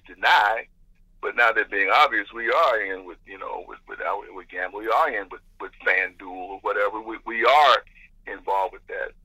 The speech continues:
So I just think, um, I just think people see the, see, see the, the, the greed, and, um, you know, I think that's why people react the way they are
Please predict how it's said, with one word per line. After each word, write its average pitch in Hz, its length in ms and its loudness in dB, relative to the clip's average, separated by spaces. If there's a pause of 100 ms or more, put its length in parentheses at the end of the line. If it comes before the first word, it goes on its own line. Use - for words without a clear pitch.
So 120 180 -4
I 127 120 2
just 117 240 -6
think, 160 200 -4 (100)
um, 80 320 -2 (720)
I - 100 -4
just 107 160 -8
think 92 200 -10
people - 340 -12
see 85 80 -12
the, 80 160 -14 (100)
see, 80 160 -14 (140)
see 78 120 -16
the, 131 200 -4 (100)
the, 120 120 -4 (140)
the 120 60 -8
greed, 117 560 -12 (600)
and, 104 260 -6
um, 101 440 0 (120)
you 113 120 0
know, 98 280 2 (240)
I 101 100 2
think - 220 -8
that's 110 240 0
why 113 420 6
people 110 240 -12
react 110 300 0 (260)
the 110 60 -14
way 117 200 -6
they 110 200 -6
are 117 300 -2